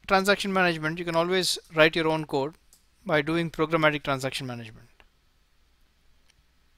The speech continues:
So A O P, whenever you have, like, cross-cutting, cross-cutting concerns like logging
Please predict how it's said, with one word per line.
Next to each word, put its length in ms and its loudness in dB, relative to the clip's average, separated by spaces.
So 300 2
A 140 8
O 120 8
P, 380 -2
whenever 400 6
you 100 6
have, 220 10
like, 280 2
cross-cutting, 600 2
cross-cutting 640 4
concerns 760 -4
like 280 4
logging 580 2